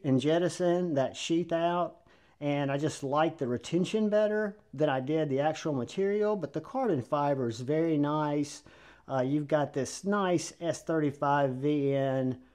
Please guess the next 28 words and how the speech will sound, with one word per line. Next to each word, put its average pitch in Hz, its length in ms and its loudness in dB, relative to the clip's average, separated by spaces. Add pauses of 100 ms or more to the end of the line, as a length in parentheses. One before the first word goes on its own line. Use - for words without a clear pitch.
(200)
very 196 540 6
utilitarian 147 1160 2
blade, 147 760 4 (600)
drop 170 420 0
point, 156 540 0 (400)
whether 147 280 6
you're 131 460 2 (220)
having 135 320 -2
to 120 80 -4
slice 202 500 -2
things, 196 720 -2 (220)
prep 208 340 0
things 185 320 2
around 156 260 0
a 117 60 -4
campfire, 180 1120 -2 (340)
uh, 123 400 -2 (460)
use 196 300 2
it 180 100 6
as 131 140 2
a 131 80 -2
self-defense 165 920 -2
knife, 196 560 0
use 165 300 2
it 165 160 -4
to 131 80 -10
cut 131 500 -2 (320)
rope, 214 420 6